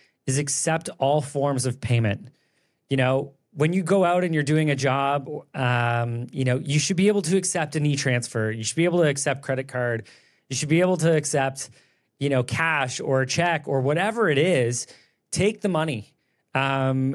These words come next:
and a lot of challenges that people have with implementing something like a credit card system is, "Well, Bob,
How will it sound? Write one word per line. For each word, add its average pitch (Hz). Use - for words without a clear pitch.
and 143
a 151
lot 175
of 208
challenges 170
that 143
people 143
have 151
with 127
implementing 165
something 127
like 120
a 123
credit 139
card 127
system 123
is, 120
"Well, 110
Bob, 233